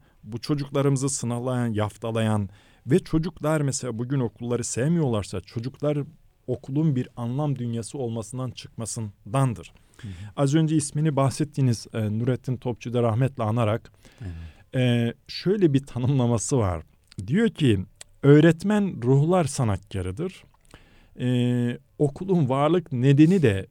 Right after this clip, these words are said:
Speaker 1: çocuğu ruhunun ufkuna yürütmesidir." Şimdi bu cümleyi okuyorsun, "Öğretmen ruhlar sanatkarı, okulun varlık nedeni de,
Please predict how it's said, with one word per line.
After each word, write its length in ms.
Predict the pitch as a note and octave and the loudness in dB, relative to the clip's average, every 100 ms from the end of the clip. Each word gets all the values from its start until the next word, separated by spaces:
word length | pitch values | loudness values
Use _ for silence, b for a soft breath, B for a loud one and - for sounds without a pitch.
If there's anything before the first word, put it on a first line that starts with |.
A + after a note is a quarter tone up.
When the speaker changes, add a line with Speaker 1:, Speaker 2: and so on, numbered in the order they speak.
| _ | _
Speaker 1:
çocuğu 640 | - D3 D3+ D#3+ F#3+ E3+ | -2 2 2 4 6 6
ruhunun 540 | C3 D3 D3+ E3+ G3 F3 | 6 6 8 6 6 6
ufkuna 380 | - - E3+ | 4 4 6
yürütmesidir." 800 | D#3+ A#2 - G2 - - - - - _ _ _ - b b b b b b | 8 6 0 -10 -12 -18 -20 -20 -20 _ _ _ -20 b b b b b b
Şimdi 300 | - C#3+ C#3+ | -4 -4 0
bu 120 | D3+ | -2
cümleyi 440 | - E3+ F#3 G3 | 4 6 8 6
okuyorsun, 800 | F#3+ D3 - F3 F#3 - F3+ G3+ - _ | 6 4 2 2 2 4 2 2 -6 _
"Öğretmen 600 | C#3+ C#3+ D3+ D3+ E3+ E3 C3+ | 6 8 8 4 2 4 4
ruhlar 340 | B2+ C#3+ F3 | 4 2 -2
sanatkarı, 760 | - F3+ F#3 - G3 F#3+ G#3 G#3+ _ _ b b b _ | -2 -2 -2 -4 0 2 0 -2 _ _ b b b _
okulun 560 | D3 C#3 E3 F3+ F3+ B2 | -2 0 0 2 2 0
varlık 400 | C#3 D3+ D#3+ D#3 | 0 0 -2 -2
nedeni 380 | D3 C#3+ E3+ E3+ | 0 2 0 2
de, 200 | F3 | 0